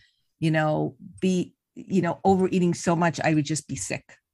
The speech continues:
right? Be sick, either throwing up, laying on the couch, not able to really move, like, awful. And it would take a day to, like, I would lose a day of my life to, like, to ag-, eventually feel better. So it was,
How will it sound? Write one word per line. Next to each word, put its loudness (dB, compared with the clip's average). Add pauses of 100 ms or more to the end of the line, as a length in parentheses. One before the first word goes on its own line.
right? 0
Be -4
sick, -4
either 0
throwing -2
up, 0
laying 2
on 0
the -4
couch, -2
not 2
able 0
to -2
really 0
move, 0
like, -4 (320)
awful. -2 (220)
And -2
it -6
would 0
take -2
a 2
day 2
to, -4 (320)
like, -2
I 4
would 6
lose 4
a 6
day 2
of 0
my 0
life 0 (540)
to, -4
like, 0 (440)
to -4
ag-, -2
eventually 2
feel 0
better. 2
So -2
it 0
was, -2